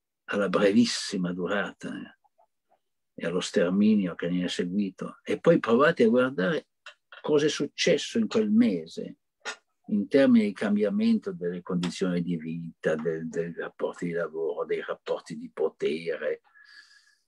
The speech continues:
delle nuove forme di organizzazione economica e sociale.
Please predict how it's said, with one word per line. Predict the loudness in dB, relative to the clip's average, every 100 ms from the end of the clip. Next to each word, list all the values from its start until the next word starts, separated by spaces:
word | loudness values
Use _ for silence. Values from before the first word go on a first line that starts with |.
| _ 2
delle | 4 6
nuove | 6 6 4
forme | 4 2 2 0
di | 0
organizzazione | 2 0 0 -2 -2 -2
economica | 0 -2 -2 -4 -4
e |
sociale. | -6 -6 -6 -8 -10 -18